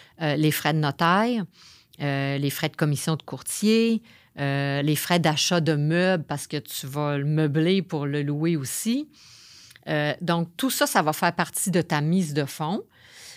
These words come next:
Puis ta mise de fonds, donc, elle, après ça, elle, tu vas la chercher avec ton investissement de départ, puis c'est déjà,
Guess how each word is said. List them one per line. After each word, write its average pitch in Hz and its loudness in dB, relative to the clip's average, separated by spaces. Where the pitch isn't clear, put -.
Puis 226 4
ta 214 6
mise 175 4
de 180 6
fonds, 220 4
donc, 180 2
elle, 214 6
après 170 0
ça, 208 -2
elle, 214 2
tu - -6
vas 185 2
la 165 2
chercher 175 -2
avec 160 -2
ton 165 0
investissement 170 -2
de 165 -2
départ, 165 0
puis 160 -8
c'est 156 -4
déjà, 170 0